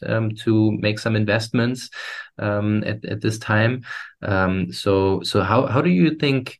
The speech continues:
um, equity crowdfunding, maybe, maybe this is a final, um, question from my side. How do you see equity crowdfunding as a, um,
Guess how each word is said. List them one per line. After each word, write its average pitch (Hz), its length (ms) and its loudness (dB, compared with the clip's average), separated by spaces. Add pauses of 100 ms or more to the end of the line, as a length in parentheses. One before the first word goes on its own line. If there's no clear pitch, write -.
(120)
um, 107 340 2
equity 120 400 -4
crowdfunding, 104 680 0
maybe, 101 240 0
maybe 107 240 2
this 127 180 2
is 113 100 0
a 113 80 -2
final, 104 540 0
um, 98 180 -8
question 104 400 -2
from 107 220 0
my 98 160 0
side. 110 420 0 (280)
How 107 100 2
do 131 80 2
you 160 180 2
see 127 460 2
equity 117 420 -2
crowdfunding 104 880 0
as 95 200 -2
a, 92 340 2
um, 87 540 0